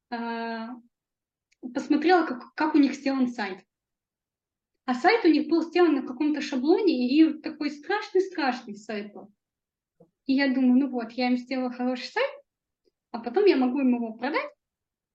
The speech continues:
и поддерживать его за деньги".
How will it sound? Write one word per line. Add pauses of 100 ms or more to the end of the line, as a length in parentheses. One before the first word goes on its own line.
(140)
и (180)
поддерживать
его (380)
за
деньги".